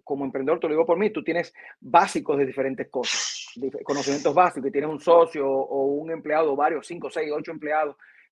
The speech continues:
que, que todos ellos son un poco multitasking, pero cuando si, si apren-, si aprenden a, a apoyarse en la inteligencia mo-, eh, en artificial, es emocional, en la inteligencia artificial, pues definitivamente pueden ir mucho más profundo. Ese,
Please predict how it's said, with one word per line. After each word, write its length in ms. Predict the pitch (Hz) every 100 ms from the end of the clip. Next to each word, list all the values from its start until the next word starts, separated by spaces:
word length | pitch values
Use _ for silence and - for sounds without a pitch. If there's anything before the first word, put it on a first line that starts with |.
| _ _
que, 300 | - 156 - -
que 220 | 151 - _ -
todos 340 | 170 214 185
ellos 180 | 180 170
son 200 | 170 165
un 100 | 160
poco 220 | 170 165
multitasking, 760 | 185 160 160 175 143 - 147 151 _ _ _ -
pero 220 | 156 147
cuando 200 | 147 139
si, 220 | 160 156 -
si 160 | -
apren-, 480 | 147 - 156 151 -
si 140 | - 151
aprenden 540 | - 170 208 233 214
a, 120 | 180
a 160 | 170 151
apoyarse 400 | 147 147 147 165
en 80 | 160
la 80 |
inteligencia 480 | 156 143 143 147 151
mo-, 220 | 151 156 -
eh, 320 | 139 135 120 120
en 260 | 127 123
artificial, 540 | 113 127 120 - 131 123
es 80 |
emocional, 480 | 135 127 120 117 117 - - -
en 60 |
la 40 | 143
inteligencia 440 | 151 147 165 175
artificial, 580 | 175 180 160 143 156 143 - - - _ _ _
pues 480 | 165 170 165 - -
definitivamente 1000 | - 135 160 160 156 - 170 170 170 160
pueden 360 | - 160 160 160
ir 120 | 160
mucho 560 | 151 156 170 165 160 139
más 200 | 135 -
profundo. 520 | 127 120 214 175 143
Ese, 280 | 156 -